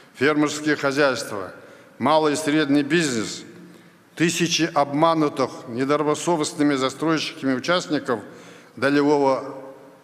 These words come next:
строительства смогли, благодаря доброй воле государства, получить новое жилье.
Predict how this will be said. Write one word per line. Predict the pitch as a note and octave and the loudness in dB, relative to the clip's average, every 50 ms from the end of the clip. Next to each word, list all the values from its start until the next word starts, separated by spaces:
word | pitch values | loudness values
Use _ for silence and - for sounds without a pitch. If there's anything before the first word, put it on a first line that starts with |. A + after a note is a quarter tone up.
| _ _ - | _ _ -16
строительства | - - - A#2 C#3 E3+ F#3 F3+ - - - C#3+ B2+ A2+ G2 F2 - - - - - - - - - | -14 -8 -4 0 0 2 2 0 -2 -4 -2 0 0 0 -2 -2 -8 -14 -20 -20 -20 -20 -20 -20 -16
смогли, | - - B2+ C3+ C#3 C3 B2+ C3+ D#3+ G3 G3 E3 C3 G2+ F#2 - - - - - - - - - - - - | -12 -6 -2 -2 0 0 0 2 2 4 4 4 2 0 -2 -8 -12 -14 -14 -16 -18 -18 -20 -20 -20 -14 -6
благодаря | A2 B2 C#3 C3+ C#3 D3 C#3+ D3+ D3+ D#3+ F3 E3+ D3+ B2+ G#2 F#2 F#2 - - - - - - - - - - - - - - _ _ _ _ _ _ _ _ _ _ _ _ _ _ - | -2 0 0 2 2 2 2 2 2 2 4 4 4 2 0 -4 -6 -10 -12 -14 -16 -16 -18 -20 -20 -20 -20 -20 -20 -20 -20 _ _ _ _ _ _ _ _ _ _ _ _ _ _ -6
доброй | G#2+ B2+ F3 G3 F3+ E3 E3+ E3+ E3 D3+ | 0 2 4 4 4 2 2 2 2 2
воле | C#3 D3+ F#3+ G#3 G3 G3 F3+ D3+ | 4 4 4 4 4 4 2 2
государства, | D3+ D#3 - - E3 D3+ E3 D#3+ C#3+ C3 A2 - - C3 B2 A2+ G2 F2+ - - - - - | 2 0 0 0 0 2 4 4 2 2 -2 -6 -4 -2 -2 -2 -2 -4 -10 -16 -16 -8 -4
получить | B2 C3 C3+ C3 C3 C#3 C3 C3+ - | -2 0 0 0 -2 -4 -6 -4 -2
новое | B2+ B2+ B2 A#2+ A#2 A2+ | -2 0 0 0 0 -2
жилье. | G#2 G2 A2+ A2 G#2+ G2 F2+ | -2 -4 -4 -4 -4 -4 -6